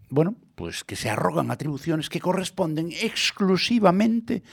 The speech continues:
al Tribunal Constitucional, porque el Consejo General se pronunció sobre una proposición de ley cuando el texto normativo ni siquiera existía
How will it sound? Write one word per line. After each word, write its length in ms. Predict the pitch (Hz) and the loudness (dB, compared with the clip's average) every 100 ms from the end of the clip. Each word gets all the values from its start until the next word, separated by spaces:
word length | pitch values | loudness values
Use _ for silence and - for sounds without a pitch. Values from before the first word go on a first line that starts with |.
| - - | -18 -2
al 220 | 127 123 | 0 0
Tribunal 520 | 123 120 139 156 151 | -2 -2 2 2 0
Constitucional, 1000 | - 175 156 - 113 170 - 98 101 107 _ _ _ _ _ _ _ _ _ _ _ _ - | 2 4 2 -4 -6 -4 -2 -2 -2 -6 _ _ _ _ _ _ _ _ _ _ _ _ 2
porque 420 | 151 143 151 143 _ _ _ _ - | 4 4 -4 -8 _ _ _ _ -14
el 120 | 101 | -12
Consejo 360 | - - 104 107 | -10 -10 -8 -6
General 500 | 127 107 92 85 _ _ - - | -6 -2 -2 -4 _ _ -20 -2
se 180 | 160 | -2
pronunció 420 | 147 135 113 131 127 | 0 0 0 0 -2
sobre 280 | - 104 | -2 -2
una 220 | 123 113 - | 0 0 -2
proposición 560 | - - - 110 110 | -8 -10 -10 -6 -4
de 80 | 104 | -2
ley 260 | 107 107 _ - | -2 -4 _ 0
cuando 300 | 143 143 147 | 2 2 -2
el 100 | 143 | -2
texto 320 | 190 - 127 | -4 -2 -2
normativo 560 | 120 120 117 151 95 - | 0 0 -2 -2 -4 -4
ni 120 | 107 | -8
siquiera 300 | 101 110 131 | -6 -4 -4
existía 540 | - 113 - 101 95 | -4 -10 -6 -6 -6